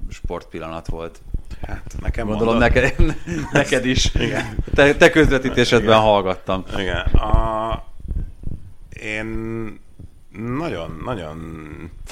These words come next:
Speaker 2: tehát a, szerintem a sé-, leginkább a sérüléseken múlt, és azon, hogy Klopp egyszerűen késésben volt a döntésekkel. Tehát itt, ö, ez itt a...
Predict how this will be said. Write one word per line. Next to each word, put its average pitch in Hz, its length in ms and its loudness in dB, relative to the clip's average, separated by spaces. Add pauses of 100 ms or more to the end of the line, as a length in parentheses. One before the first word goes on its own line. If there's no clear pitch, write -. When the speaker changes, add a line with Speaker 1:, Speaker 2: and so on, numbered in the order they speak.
(640)
Speaker 2:
tehát - 240 -8 (1000)
a, 135 220 -2
szerintem 147 340 -2
a 139 40 -4
sé-, 131 220 -4
leginkább 135 460 0
a 110 80 -2
sérüléseken 98 720 -6
múlt, 110 280 -6
és 120 180 -4
azon, 101 360 -4
hogy 98 240 -10
Klopp - 320 -8 (180)
egyszerűen 107 360 -8
késésben 85 580 -6
volt 82 220 -4
a 87 40 -12
döntésekkel. 73 960 -6 (480)
Tehát 90 180 -8
itt, 101 220 -6
ö, 117 640 4 (260)
ez 113 180 -4
itt 120 260 -6
a... 117 400 0